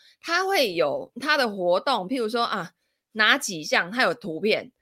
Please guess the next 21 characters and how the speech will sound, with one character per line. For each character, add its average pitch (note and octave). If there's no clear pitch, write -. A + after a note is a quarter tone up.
然 G#3+
后 D#4
呢， A#3+
这 B3+
几 D#3+
项， F3+
哎， G3
买 G3
两 F3+
样， G3
第 C#4
二 A#3+
件 A3+
五 D3+
折， D3+
对 G#3+
吧？ F3+
然 G#3
后 C4
什 A3
么， D#3+